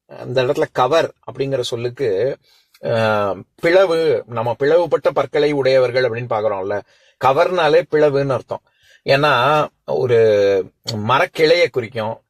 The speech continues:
ஒரு, ஒரு தண்டுல இருந்து அப்படியே பல விதமாக பிரியுது இல்ல, அதனால மரக்கிளைக்கு கவர்னு பேரு.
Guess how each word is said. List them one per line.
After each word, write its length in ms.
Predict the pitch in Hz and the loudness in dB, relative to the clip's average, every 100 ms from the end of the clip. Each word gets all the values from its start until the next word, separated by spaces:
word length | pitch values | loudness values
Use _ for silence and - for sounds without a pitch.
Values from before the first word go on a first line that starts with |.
| _ | _
ஒரு, 480 | 120 127 143 131 123 | -4 0 2 0 -2
ஒரு 380 | 120 120 127 123 | -4 -2 -2 -2
தண்டுல 280 | 147 165 165 | -4 -2 0
இருந்து 300 | 160 175 190 | 2 2 -2
அப்படியே 200 | 147 165 | -2 -4
பல 260 | 147 131 139 | -2 0 0
விதமாக 420 | 143 151 143 147 156 | -2 -2 -2 -4 -4
பிரியுது 300 | 165 160 120 | -8 -6 -6
இல்ல, 240 | 107 107 - _ | -6 -8 -12 _
அதனால 520 | - 131 143 147 190 | -8 -4 -4 -2 -2
மரக்கிளைக்கு 640 | 123 127 - 147 147 143 147 120 | -2 -2 -2 0 0 -4 -6 -2
கவர்னு 320 | 117 110 120 | -2 -2 -6
பேரு. 420 | 107 92 95 | -6 -4 -4